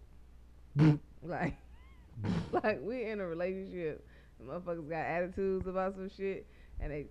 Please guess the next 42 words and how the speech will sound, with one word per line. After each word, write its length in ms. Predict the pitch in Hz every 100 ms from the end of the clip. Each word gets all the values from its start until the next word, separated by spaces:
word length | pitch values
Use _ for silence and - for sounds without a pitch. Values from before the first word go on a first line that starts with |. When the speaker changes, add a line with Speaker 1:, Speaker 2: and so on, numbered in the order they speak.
| -
Speaker 2:
and 160 | 139
then, 360 | 147 151 147 139 - -
like, 220 | 139 135
we 140 | 156 156 -
fuck, 240 | 180 208 185 -
like, 220 | 165 135
we, 220 | 180 202
I've 240 | 165 175 165
literally, 540 | 175 202 185 175 175 - - -
like, 260 | - 139 - -
fucked, 320 | 185 170 - - - - - - - - -
and 180 | 156 151
then, 480 | 156 151 143 135 147 - -
like, 100 | 156 151 151
"Okay, 140 | 151
well, 120 | 139 147
I'm 100 | 170
about 160 | 151
to 80 | -
go 100 | 127
back 180 | - -
to 80 | 143
my 120 | 139
room." 240 | 135 135 - 165 - -
Like, 180 | - - - - - - - - - -
like, 200 | - 117
living 300 | 139 156 139
in 120 | 143
dorms 420 | 143 143 147 160 165
type 260 | 165 160
shit. 340 | 180 180 160 - - - - -
Like, 160 | 147
this 180 | 131 151
man 260 | 143 117 143
fucking 300 | - 151 139
petty, 400 | 143 165 160 170
and 160 | 156 165
it's 100 | 156
like, 260 | 151 147 -
"Damn, 360 | 226 226 190
how 180 | 214 349
we 120 | 370